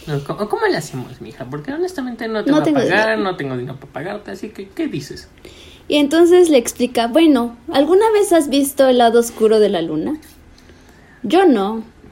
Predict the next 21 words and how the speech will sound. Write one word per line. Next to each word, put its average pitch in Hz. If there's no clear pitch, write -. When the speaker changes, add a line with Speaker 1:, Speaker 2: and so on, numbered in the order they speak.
Speaker 2:
y 233
eso 302
mismo 302
me 247
pregunto 214
por 208
los 185
ojos". 185
Quiero 269
saber 262
qué 269
hay 277
detrás 254
del 226
ojo, 214
qué 262
nervios 262
lo 202
conectan, 208
cómo 294
es, 233